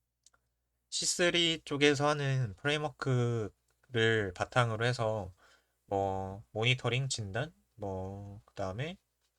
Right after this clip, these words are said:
어떻게 처리할 건지 이런 의사결정, 그다음에 예측 모델 뭐 이런 거 해서 운용 모델 만든다고 하더라고요. 그래서 에너지 쪽을 그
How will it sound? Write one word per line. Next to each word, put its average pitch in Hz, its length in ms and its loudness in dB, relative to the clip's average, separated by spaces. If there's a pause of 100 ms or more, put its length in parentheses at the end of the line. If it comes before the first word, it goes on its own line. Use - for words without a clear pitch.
(380)
어떻게 113 760 0
처리할 135 360 0
건지 139 240 0
이런 98 440 -2 (120)
의사결정, 110 840 -2
그다음에 147 680 -8 (1160)
예측 123 280 0
모델 98 340 -2
뭐 98 160 -4
이런 110 240 -2
거 104 160 2
해서 123 420 0 (1400)
운용 117 320 -2
모델 101 240 2
만든다고 92 560 -2
하더라고요. 131 680 -2 (720)
그래서 131 480 0
에너지 143 460 2
쪽을 156 920 2
그 98 580 -4